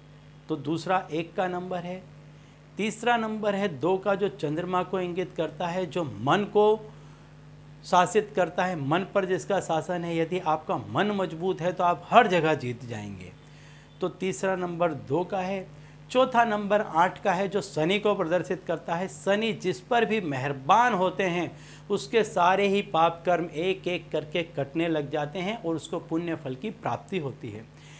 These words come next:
सातवां नंबर, जिस किसी भी व्यक्ति के पास में सात का अंक होता है, मैंने इस पर एक स्पेशल वीडियो बनाया था कि जो भी व्यक्ति सात के अंक की गाड़ी लेता है, सात के अंक के मकान में रहता है, सात के अंक के जीवन साथी को पसंद करता है, उसके घर में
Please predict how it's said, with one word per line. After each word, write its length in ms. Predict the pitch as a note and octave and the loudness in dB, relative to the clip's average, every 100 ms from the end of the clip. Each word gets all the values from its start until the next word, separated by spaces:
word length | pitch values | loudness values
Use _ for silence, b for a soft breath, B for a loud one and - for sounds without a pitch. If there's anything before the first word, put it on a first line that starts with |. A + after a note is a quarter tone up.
| B | B
सातवां 480 | - F#3+ A3 C4 B3+ | 4 6 6 4 2
नंबर, 320 | A#3+ A#3 A3+ | 2 2 2
जिस 320 | F3 B3 D4 - | 2 2 0 0
किसी 360 | A3 G#3 C4 | -4 0 0
भी 220 | G#3 F3 A3+ | 0 0 0
व्यक्ति 440 | F3+ - - G#3 | 0 -2 -2 -2
के 160 | G3+ F#3 | 0 0
पास 360 | E3+ D#3+ D3+ | 2 2 2
में 120 | F#3 F3+ | -2 -4
सात 400 | - E3 F#3+ F#3+ | 2 6 6 4
का 140 | G3+ | 2
अंक 300 | F#3+ F3 F3 | 2 2 -2
होता 300 | - C#3 F3 D#3 | -2 -2 2 2
है, 120 | D#3 | 2
मैंने 240 | D#3 G3 | -2 -2
इस 100 | F3+ | -4
पर 160 | - G3+ | -2 -2
एक 140 | - | -2
स्पेशल 520 | - F3 E3 E3 G#3 | -4 -2 -2 2 0
वीडियो 300 | F3 E3+ E3 | 2 -2 -2
बनाया 300 | D3+ D3 D3 | 0 0 -2
था 240 | D3 E3 G3 B B B B - | -2 -2 -2 B B B B -4
कि 100 | B3 | -2
जो 240 | E3+ A3 | 2 2
भी 140 | A3 B3+ | 4 2
व्यक्ति 380 | G3+ G3 B3 G#3+ | 0 0 -4 -4
सात 460 | - F#3+ A3 A#3 | 0 4 4 2
के 160 | A3 A#3+ | 2 2
अंक 340 | F#3+ F#3+ G3 - - | 4 0 -2 -6 -6
की 100 | G#3+ | 0
गाड़ी 380 | D3 D3 F3 G3+ | 2 4 4 4
लेता 300 | F3+ E3 E3 | 2 2 0
है, 160 | D3+ | 0
सात 400 | C#3+ G#3 G#3 A3 | 0 4 4 4
के 120 | - | 0
अंक 320 | A#3+ G3+ F#3+ F#3 | -2 0 -4 0
के 120 | A3 | 0
मकान 420 | E3 C#3+ F#3 F#3 | 0 -2 2 2
में 160 | G3 G3 | 2 2
रहता 320 | F3+ E3 E3 | 2 2 0
है, 160 | E3 D3 | -2 -2
सात 420 | - G3 G#3+ G#3 | 4 6 6 4
के 120 | A3+ | 0
अंक 320 | G#3 F#3 F#3 | 2 0 -2
के 180 | F3 G#3 | 2 2
जीवन 320 | C3+ D3+ F#3+ | 2 0 0
साथी 380 | E3+ D3+ C#3+ G3 | 0 -2 -2 -2
को 140 | F#3+ | -2
पसंद 440 | F#3+ F3+ E3+ F3 F3 | 0 0 0 -2 -2
करता 320 | F3+ E3 F3 | -2 0 0
है, 120 | E3+ | 0
उसके 300 | F3 - C4+ | -2 -2 -2
घर 280 | D#3 C3 F#3 | 0 0 2
में 260 | B3+ F3+ | 2 0